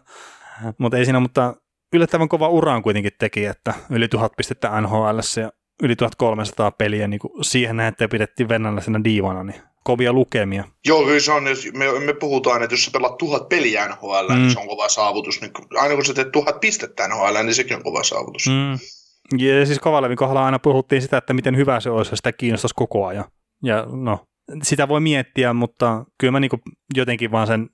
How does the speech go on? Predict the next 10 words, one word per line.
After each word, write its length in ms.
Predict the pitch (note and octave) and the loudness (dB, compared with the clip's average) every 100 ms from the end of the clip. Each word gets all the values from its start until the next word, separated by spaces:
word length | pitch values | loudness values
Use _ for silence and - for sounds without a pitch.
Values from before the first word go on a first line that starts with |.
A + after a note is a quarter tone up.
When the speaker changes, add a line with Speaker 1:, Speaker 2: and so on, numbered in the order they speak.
| _ | _
Speaker 1:
tavallaan 360 | A#2+ A#2+ A2+ A#2 | -2 0 0 0
Kovalevin 420 | A#2+ A#2 G#2+ A2 | 2 2 0 0
tähtipotentiaalin, 920 | A2 G#2 A2+ G#2 G2 G2 - A2+ A2 | -2 -2 -4 -4 -4 -6 -4 -2 -2
niin 120 | A2+ A2 _ _ | -4 -8 _ _
pystyin 300 | A2 - A2+ | -4 0 0
sitten 200 | G2+ A2 | 2 2
nostaa 320 | A2 G#2+ - | 2 0 -2
tuohon 280 | G#2 G#2 G#2 | -2 -2 0
kolmossijalle 640 | A#2+ G#2+ G#2 G2+ - G#2 A2 | 2 2 0 -4 -4 -4 -4
itse. 340 | A#2 _ - | -8 _ -10